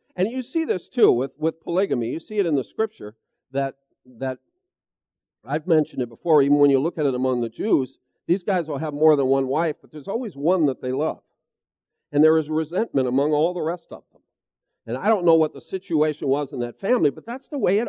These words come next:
always occurs. And the, the, the whole story of Joseph to really understand the, the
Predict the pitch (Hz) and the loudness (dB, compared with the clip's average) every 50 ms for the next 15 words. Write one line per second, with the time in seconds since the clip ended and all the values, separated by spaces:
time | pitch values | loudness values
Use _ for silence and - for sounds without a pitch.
0 | - - - - 285 214 170 147 - 202 185 _ - 320 320 302 214 113 90 - | -4 -4 0 0 2 2 2 0 -2 -8 -10 _ -6 -2 2 2 2 2 0 -6
1 | _ _ _ _ _ _ - 151 151 170 170 156 143 143 135 117 113 127 143 139 | _ _ _ _ _ _ 0 2 4 4 4 4 2 -2 -4 _ -6 -6 -6 -4
2 | 135 143 143 139 269 269 277 - - - 285 269 226 175 151 123 107 _ - 190 | -4 -6 -6 -4 -6 -10 -10 -10 -8 -4 2 2 4 4 2 0 -4 _ -4 -2
3 | 262 302 269 - 139 127 131 _ _ _ _ _ _ _ _ _ - 170 160 190 | -2 -2 -2 -4 -12 -14 -14 _ _ _ _ _ _ _ _ _ -6 -4 -4 -4
4 | 262 294 277 214 190 190 190 180 160 - - - 196 214 208 190 160 147 139 131 | -4 -2 0 2 2 2 2 -2 -2 -6 -6 -4 -2 0 2 2 2 0 0 -4
5 | _ 110 139 127 117 98 | _ -8 -6 -6 -6 -8